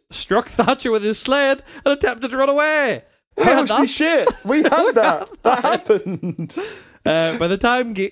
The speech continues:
Speaker 1: Kane gained control of his trust at the age of twenty-five, the mine's productivity and Thatcher's prudent investment, investing had made him one of the richest men in the world. He took control of the
Speaker 2: So
Speaker 1: New York Enquirer. Sorry, go on.
Speaker 2: So he didn't make any of his money?
Speaker 1: No,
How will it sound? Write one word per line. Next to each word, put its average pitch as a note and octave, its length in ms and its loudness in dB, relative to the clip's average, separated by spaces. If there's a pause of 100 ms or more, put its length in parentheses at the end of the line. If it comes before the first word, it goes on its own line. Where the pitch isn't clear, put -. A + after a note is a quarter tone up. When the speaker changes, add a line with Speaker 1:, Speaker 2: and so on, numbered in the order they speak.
(100)
Speaker 1:
Kane F3 340 -2
gained E3+ 320 -4
control E3 320 -2
of D3 60 -4
his D3+ 120 -8
trust - 340 -6
at D3 60 -8
the D3 60 0
age D3 140 -4
of C3+ 60 -20
twenty-five, D3+ 640 -2 (280)
the - 80 -8
mine's E3+ 280 -2
productivity D#3 600 -4
and C3 140 -8
Thatcher's D3+ 360 -4
prudent G#3+ 360 -4
investment, C#3+ 840 -8
investing C#3 520 -6
had C3+ 140 -6
made C3 120 -6
him C3 80 -6
one C3+ 120 -4
of C3 80 -4
the B2+ 80 -8
richest F3 360 -4
men E3+ 160 -2
in F3+ 80 -4
the F3+ 80 0
world. E3+ 520 -2 (500)
He D3 100 -4
took A#3 200 0
control F#3+ 300 0
of E3+ 60 -4
the D#3+ 80 -2
Speaker 2:
So G#3+ 160 4
Speaker 1:
New F#3+ 60 2
York E3 200 0
Enquirer. D#3+ 680 -4 (400)
Sorry, F3+ 240 -6
go G#3 100 -6
on. D4+ 80 -12 (1200)
Speaker 2:
So F3 240 -2
he A3 220 0
didn't D#3 280 -2
make A#2+ 280 -4
any A2+ 180 -4
of G2+ 60 -6
his G2+ 140 -8
money? F#2+ 440 -10 (500)
Speaker 1:
No, C3+ 260 -8